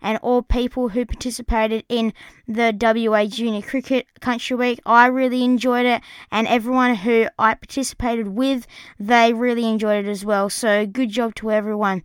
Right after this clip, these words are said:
And that's the uns-, unknown segment for today,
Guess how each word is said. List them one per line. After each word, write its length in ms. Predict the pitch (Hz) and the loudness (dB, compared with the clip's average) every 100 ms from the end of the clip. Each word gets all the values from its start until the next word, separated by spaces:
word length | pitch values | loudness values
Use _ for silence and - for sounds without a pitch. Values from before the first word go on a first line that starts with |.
| - - - | -12 -20 -6
And 200 | 220 226 | 0 4
that's 220 | 247 - - | 2 0 -2
the 160 | 262 | 2
uns-, 320 | 262 262 - - | 2 2 -2 0
unknown 420 | 240 262 269 269 262 | 2 4 4 4 2
segment 440 | - 269 269 - | 0 0 -2 -4
for 360 | - 269 262 - | -6 -2 0 -2
today, 760 | - 247 208 - 269 269 254 | -8 -8 -8 2 4 6 4